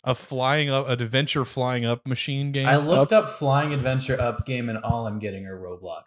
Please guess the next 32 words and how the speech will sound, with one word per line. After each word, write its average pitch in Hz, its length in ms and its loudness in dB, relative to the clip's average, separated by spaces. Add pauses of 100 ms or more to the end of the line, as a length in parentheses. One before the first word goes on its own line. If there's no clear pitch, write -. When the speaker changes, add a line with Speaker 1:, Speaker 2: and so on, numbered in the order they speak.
Speaker 2:
YouTube - 340 -12 (120)
videos. - 640 -2
Speaker 1:
<laughs> - 1200 -2 (800)
Speaker 3:
Uh, 147 300 2
and 160 100 -4
then 175 120 -2
the, 160 120 2 (400)
his 160 420 0
final, 170 600 0
final 156 460 0
word 131 280 0
from 123 200 -2
Movie 127 240 2
Nutball. 113 580 0 (300)
To 160 80 0
purchase 247 440 0
this 160 220 0
video 151 360 2
game 131 280 -2
and 151 120 4
other 170 340 2
Street - 360 -2
Fighter 127 360 2
Two 131 240 0
games, 127 420 2
check - 300 -2
out 139 180 4
Amazon 139 540 0
dot 175 240 2
com. 143 500 -2
Speaker 1:
Awesome, 135 480 -2
man. 107 340 -2